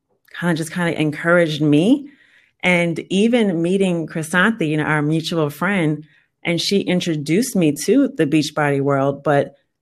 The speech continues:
she also introduced me to a platform to where I could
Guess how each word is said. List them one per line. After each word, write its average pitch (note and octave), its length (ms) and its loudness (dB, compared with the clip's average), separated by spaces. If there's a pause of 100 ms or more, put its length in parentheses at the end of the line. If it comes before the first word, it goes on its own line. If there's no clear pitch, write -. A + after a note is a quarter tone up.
she - 200 -4
also F#3+ 500 2
introduced E3 520 -2
me E3+ 100 -2
to E3+ 200 -4
a D3 60 0
platform C#3+ 840 -2
to E3 140 -6
where D3+ 240 0
I D3 180 0
could D#3 760 0